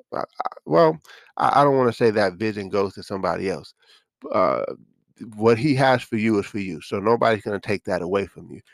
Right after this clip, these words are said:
But, uh, let's get with the program. Let's, let's not act like we have forever. And, and I gotta share this because it just happened. And so,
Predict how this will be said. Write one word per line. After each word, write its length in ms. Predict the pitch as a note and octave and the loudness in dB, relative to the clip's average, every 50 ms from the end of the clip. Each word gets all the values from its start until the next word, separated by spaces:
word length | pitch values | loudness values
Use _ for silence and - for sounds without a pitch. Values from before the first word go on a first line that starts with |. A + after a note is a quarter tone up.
| _ _ - _ _ _ | _ _ -20 _ _ _
But, 320 | - G2 A#2 A2 G#2 - - _ _ _ _ _ _ _ _ | -2 2 2 2 2 2 -2 _ _ _ _ _ _ _ _
uh, 240 | - G#2 G2 F2 D2+ - | -6 -4 -2 -2 -2 -2
let's 200 | F#2+ C3 E3+ - | -2 -4 -4 -2
get 160 | - F#3 F3+ - - | 0 0 0 0 0
with 160 | - D3+ B2 - | -4 -4 -4 -4
the 100 | F2+ F2 | -8 -8
program. 560 | - - B2 C3 C3+ - G#2 E2+ C#2 D2+ F#2 | -2 2 2 2 2 2 -4 -6 -6 -4 -2
Let's, 280 | A2 B2 B2 - - - _ _ _ _ - | -2 -2 -2 -4 -12 -20 _ _ _ _ -6
let's 260 | C3+ D3+ D#3+ - - | -4 -4 -4 -6 -8
not 380 | B2+ B2 B2+ C3 C#3 C3 - - - _ _ _ _ _ _ _ _ _ - | -6 -2 0 2 2 2 2 0 -4 _ _ _ _ _ _ _ _ _ 0
act 300 | - A#2+ C3 B2+ - - | 2 2 2 0 -2 -4
like 300 | A#2 A2 G#2 G#2 - - | -2 -2 -2 -2 -4 -8
we 180 | - A2 A2+ A2+ | -6 -4 -2 0
have 240 | B2 A#2+ A2 G#2 | 0 0 0 0
forever. 440 | - - G2+ - - B2 B2 G#2+ G#2 | -2 -6 -6 -2 0 0 2 2 0
And, 180 | - G#2 G#2 G#2+ | 0 0 -2 -2
and 160 | - G#2+ G#2+ | -2 0 0
I 80 | A2 A2+ | 0 2
gotta 300 | B2 B2+ C#3 D3 C3 A#2 | 4 2 4 4 2 -2
share 300 | - - C#3 C#3 C3+ B2 | 0 2 4 6 6 6
this 320 | G#2 G#2+ G2 G2 - - _ _ - - - _ _ - | 4 4 2 2 -2 -6 _ _ -20 -20 -20 _ _ -8
because 560 | - A2 - - B2+ A2 G#2+ G#2 G2+ G2 F#2 - - - | -8 -8 -4 0 0 2 2 0 -2 -4 -8 -14 -12 -8
it 140 | - A2 F#2 | -8 -8 -8
just 260 | - - A2+ G2 - | -4 -4 -6 -4 -6
happened. 600 | - - - A2+ A#2+ A#2 - G#2+ F#2+ F2+ F2+ F2 | -8 -4 -2 -2 -2 -2 -4 -8 -8 -8 -8 -10
And 200 | - F#2+ G2 F#2+ | -8 -8 -8 -8
so, 380 | - - A#2+ A2 G2+ G2+ F#2 - | -4 0 2 4 4 4 2 -2